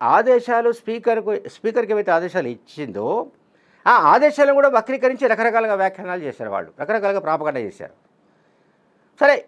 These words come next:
ఇప్పుడు ఫైనల్గా అసెంబ్లీ స్పీకర్ ప్రసాద్, ఆ, కోర్టులో ఈ ఫిరాయింపుల బంతి ఉంది, అనర్హత కేసుకు సంబంధించిన బంతి ఉంది.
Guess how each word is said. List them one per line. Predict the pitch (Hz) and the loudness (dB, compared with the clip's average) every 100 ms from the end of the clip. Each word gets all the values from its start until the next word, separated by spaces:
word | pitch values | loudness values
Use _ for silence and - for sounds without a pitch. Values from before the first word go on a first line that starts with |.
| 202 | -8
ఇప్పుడు | 226 254 233 165 | -2 0 0 0
ఫైనల్గా | 175 208 208 208 208 - _ _ _ _ _ _ - | -2 0 0 2 0 -2 _ _ _ _ _ _ -20
అసెంబ్లీ | 180 226 214 | -6 -2 -2
స్పీకర్ | 208 196 196 - | -2 -4 -2 -4
ప్రసాద్, | 151 151 190 170 _ | -8 0 0 0 _
ఆ, | 139 127 127 123 123 120 113 _ _ | -6 -2 0 0 0 -4 -8 _ _
కోర్టులో | 214 170 165 226 277 | -2 0 -2 -2 -2
ఈ | 185 156 139 87 156 | -2 -6 -6 -12 -12
ఫిరాయింపుల | 151 151 147 151 127 - _ - | -4 -2 -2 -6 -8 -10 _ -6
బంతి | 113 143 196 | -6 -4 -6
ఉంది, | 135 110 110 | -6 -8 -10
అనర్హత | 127 139 147 131 120 98 - | -6 -4 -4 -2 -2 -2 -4
కేసుకు | 156 147 - | -8 -8 -12
సంబంధించిన | 123 120 107 104 | -12 -10 -10 -12
బంతి | 98 127 160 | -10 -12 -10
ఉంది. | 165 113 107 113 | -10 -10 -12 -14